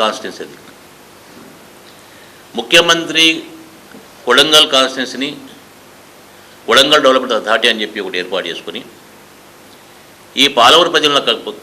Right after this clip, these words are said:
కొడంగల్ ప్రజల ప-, పట్టం కట్టిండ్రు. తెలంగాణ రాష్ట్రానికి మైమరిచిన రాష్ట్రానికి ముఖ్యమంత్రి అయినా ఆ ప్రాంతాన్ని సచలం చేస్తే ఆ ప్రాంత వాసులు ఎవరు కూడా ఉపాధి, ఉ-,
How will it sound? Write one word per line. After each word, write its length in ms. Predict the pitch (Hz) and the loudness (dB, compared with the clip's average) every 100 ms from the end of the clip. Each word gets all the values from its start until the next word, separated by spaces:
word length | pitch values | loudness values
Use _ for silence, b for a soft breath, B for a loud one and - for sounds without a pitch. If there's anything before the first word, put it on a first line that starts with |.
| - | -4
కొడంగల్ 260 | 113 139 131 | -2 0 -2
ప్రజల 180 | 123 113 | -4 -4
ప-, 180 | 98 95 - - | -4 -6 -8 -8
పట్టం 200 | - 117 | -4 -2
కట్టిండ్రు. 340 | 107 98 90 113 - - - - - - - - - - | -2 -4 -10 -12 -16 -20 -20 -20 -20 -20 -20 -20 -8 2
తెలంగాణ 300 | 123 151 143 127 | 4 4 4 4
రాష్ట్రానికి 420 | 143 165 160 156 | 4 4 2 2
మైమరిచిన 440 | 135 135 131 127 113 113 - 110 | -2 -2 -6 -8 -8 -10 -8 -4
రాష్ట్రానికి 300 | 107 127 110 | -4 -6 -8
ముఖ్యమంత్రి 340 | - 113 110 98 | -6 -6 -4 -4
అయినా 160 | 92 104 - - - - - - - - - - - - 117 | -4 -6 -14 -18 -20 -20 -20 -20 -20 -20 -20 -20 -20 -2 2
ఆ 20 | 120 104 | 2 2
ప్రాంతాన్ని 480 | 113 135 165 160 139 113 | 0 2 2 2 0 -6
సచలం 300 | 123 123 123 | -2 -2 -2
చేస్తే 280 | 110 - 117 92 - - - B B B - - 113 | -6 -6 -4 -4 -8 -18 -20 B B B -20 -2 0
ఆ 20 | 113 | 2
ప్రాంత 280 | 113 131 156 139 | 2 2 4 4
వాసులు 280 | 127 120 110 | 4 0 -4
ఎవరు 140 | 110 113 | -4 -2
కూడా 160 | 110 90 - - - - - - - - - | -2 -2 -6 -16 -20 -20 -20 -20 -20 -20 -16
ఉపాధి, 320 | 98 117 120 117 110 | -2 0 0 -2 -12
ఉ-, 100 | 104 | -14